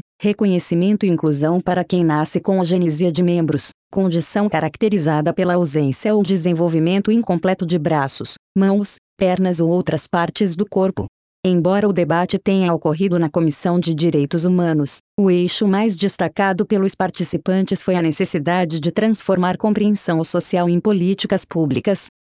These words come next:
começando pelo reconhecimento do tema no espaço público. A principal pauta discutida foi o projeto de lei que cria o Dia Nacional de Conscientização sobre a Agenesia de Membros,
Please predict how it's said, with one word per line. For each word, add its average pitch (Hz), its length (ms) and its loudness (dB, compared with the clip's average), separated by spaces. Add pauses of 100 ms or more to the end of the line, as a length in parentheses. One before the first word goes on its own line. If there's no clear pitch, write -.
começando 185 560 0
pelo 170 180 0
reconhecimento 190 880 0
do 185 140 -2
tema 175 320 0
no 165 100 2
espaço 180 480 -2
público. 131 520 -2 (360)
A 160 120 -2
principal 170 560 0
pauta 185 360 0
discutida 185 600 -2
foi 170 220 2
o 165 40 2
projeto 165 520 0
de 156 120 -2
lei 170 240 2
que 180 140 -2
cria 220 260 0
o 196 80 0
Dia 185 240 2
Nacional 185 520 0
de 208 100 -2
Conscientização 170 1000 0
sobre 190 260 0
a 180 80 0
Agenesia 170 540 0
de 175 120 0
Membros, 170 480 0